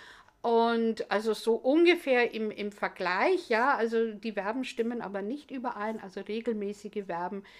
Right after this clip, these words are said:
in Englisch, die werden in der ersten Vergangenheit mit E D gebildet. Also wenn sie in der ersten Vergangenheit mit E D dann am Ende gebildet werden, dann auch in der zweiten Vergangenheit. Also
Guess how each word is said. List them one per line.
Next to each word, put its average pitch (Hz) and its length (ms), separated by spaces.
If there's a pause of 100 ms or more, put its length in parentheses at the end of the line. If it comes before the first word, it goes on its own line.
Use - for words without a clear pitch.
(240)
in 180 200 (140)
Englisch, 320 720
die 285 400
werden 254 320
in 240 120
der 220 120
ersten 214 360
Vergangenheit 196 1080 (320)
mit 170 380 (340)
E 160 300 (240)
D 196 320
gebildet. 135 720
Also 190 260
wenn 247 160
sie 285 80
in 262 80
der 220 80
ersten 285 280
Vergangenheit 226 720
mit 202 200
E 190 140
D 180 340 (400)
dann 170 180
am 170 360
Ende 170 460
gebildet 247 720
werden, 202 280
dann 180 160
auch 156 220
in 170 120
der 156 200 (280)
zweiten 175 440
Vergangenheit. 123 840
Also 143 320